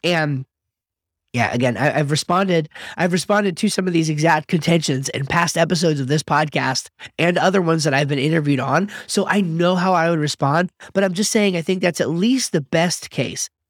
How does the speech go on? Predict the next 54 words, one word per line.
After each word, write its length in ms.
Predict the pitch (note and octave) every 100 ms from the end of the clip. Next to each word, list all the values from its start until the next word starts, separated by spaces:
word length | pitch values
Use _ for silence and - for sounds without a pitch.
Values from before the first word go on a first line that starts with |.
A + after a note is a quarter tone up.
| _ _ _
biblically 680 | F#3 G#3+ E3+ C#3+ A#2 F2 - _ _ _
that 160 | C#3+
somebody 320 | - D#3+ D3 B2
could 180 | B2
make. 320 | A#2 F#2+ D2 -
I 60 | B2
think 200 | G3 G3+
they 80 | G3
can, 220 | E3 D3
I 140 | D#3+
think 200 | D#3+ G#3
they 80 | G3
can 160 | F3 D3+
make 140 | D#3
that 140 | C3
case 260 | - B2+ B2
and 220 | - B2+
argue 560 | - B2+ B2+ B2+ A#2 E2
it. 160 | C2 - - -
So 420 | - F#3+ E3+ D#3+ - _
you 160 | E3+ F#3+
could, 440 | - C4 D#3 D#3+ - _
again, 320 | C#3 D#3 E3
based 220 | D3+ C#3
on 80 | C3+
the 80 | B2
Table 300 | - E3 F3+
of 80 | D#3+
Nations 400 | D#3 D3 D#3 C#3
being 240 | C#3 B2+
limited, 420 | D3+ E3+ E3+ E3 - -
you 120 | C3+
could 140 | D3 C3
argue 340 | A#2 C#3+ C#3+
a 20 |
local 360 | C3 C#3 C3+ C3
flood 440 | - F#3 F#3 F3+ - - -
based 280 | F3+ F3+ -
on 360 | F3+ F3 E3 - -
that 120 | F3
it's 180 | E3 -
difficult 420 | D4+ D#4 B3+ A#3+
to 80 | G#3+
prove 320 | - G3 G3
whether 220 | F3+ D#3+
somebody 280 | D#3 F3+ F3
was 200 | D#3 D3+
looking 300 | E3 E3+ E3
at 200 | D#3+ D3
something 420 | - D#3 E3 D3+ B2+
and 120 | C#3+
taking 320 | E3 D#3 D3
it 120 | B2
literally 640 | C3 D3+ F3+ G3 F#3+ F#3